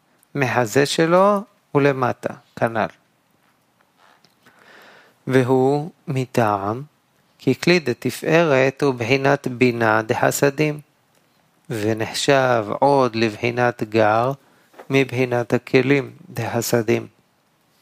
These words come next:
ועל כן, האור הגדול דאיש סוט התלבש רק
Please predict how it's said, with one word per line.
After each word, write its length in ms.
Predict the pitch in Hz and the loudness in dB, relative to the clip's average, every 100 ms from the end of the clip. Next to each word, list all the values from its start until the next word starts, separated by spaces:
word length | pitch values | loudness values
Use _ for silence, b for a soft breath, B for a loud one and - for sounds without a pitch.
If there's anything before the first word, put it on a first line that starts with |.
| _ _ _ _ _ _ - | _ _ _ _ _ _ -6
ועל 300 | 113 107 101 | -2 0 -2
כן, 340 | - 151 147 143 143 _ _ B B B B B | 0 2 2 -2 -6 _ _ B B B B B
האור 560 | - - 156 175 160 120 123 | -2 0 2 4 4 0 -4
הגדול 640 | 120 127 127 123 151 139 113 | -4 0 0 2 2 2 0
דאיש 400 | 107 113 107 - | -2 -2 -4 -8
סוט 500 | - 131 139 190 - - _ _ _ _ _ _ - | -8 -2 0 -2 -4 -20 _ _ _ _ _ _ -6
התלבש 880 | 143 - 143 143 170 170 165 - - _ _ - | -4 0 0 2 2 2 0 -4 -14 _ _ -2
רק 400 | 135 147 147 - | 2 2 0 -8